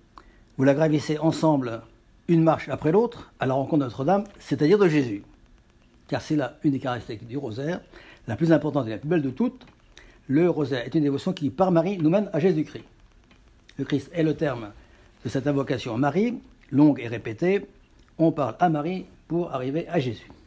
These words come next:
Et c'est à l'occasion d'une apparition que Marie demande souvent de la prier, ou souvent à l'occasion d'apparitions, comme on pourrait faire.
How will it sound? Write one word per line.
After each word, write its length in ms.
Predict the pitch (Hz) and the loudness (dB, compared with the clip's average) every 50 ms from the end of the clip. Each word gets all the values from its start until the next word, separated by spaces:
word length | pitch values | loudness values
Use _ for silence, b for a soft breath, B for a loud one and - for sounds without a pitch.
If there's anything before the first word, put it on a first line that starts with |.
| - - - - _ _ _ - - - - b b b b b b b b b b b b b b - | -20 -20 -20 -20 _ _ _ -20 -20 -20 -20 b b b b b b b b b b b b b b 2
Et 200 | 180 202 202 202 - | 2 2 2 2 -2
c'est 140 | - 139 | -4 -2
à 40 | 151 151 | -2 -2
l'occasion 300 | 143 - 139 127 151 165 | -2 -2 -4 -2 -2 -2
d'une 100 | 160 139 | -2 -2
apparition 600 | 113 113 117 110 110 104 - 151 165 180 180 180 - - - | -2 -4 -8 -8 -8 -6 -4 -2 -2 -2 -2 -6 -10 -8 -4
que 80 | 156 | -2
Marie 400 | 151 139 131 127 151 160 160 - - - | 0 0 0 0 0 -2 -2 -4 -8 -16
demande 420 | 151 117 117 131 156 160 156 156 - | -12 -8 -4 0 0 0 0 -2 -6
souvent 440 | - - - 127 120 151 151 156 - - - | -10 -8 -6 -6 -4 -4 -6 -6 -8 -12 -6
de 220 | 123 147 170 180 - | -2 -2 -2 -2 0
la 120 | 147 151 143 | -2 -2 -2
prier, 320 | - - 147 117 107 - b b b b b _ _ - - | -2 -2 -4 -4 -6 -10 b b b b b _ _ -16 -16
ou 80 | 123 | -14
souvent 260 | - - - 127 143 139 | -12 -10 -8 -6 -6 -6
à 20 | |
l'occasion 260 | 131 113 120 120 120 110 | -6 -8 -10 -10 -10 -10
d'apparitions, 460 | 107 107 117 107 104 101 - 147 - | -10 -10 -12 -12 -12 -10 -10 -12 -12
comme 180 | - - 113 101 117 | -12 -16 -20 -20 -8
on 40 | |
pourrait 140 | 117 - - | -6 -4 -4
faire. 200 | - 165 185 190 | -4 -6 -8 -8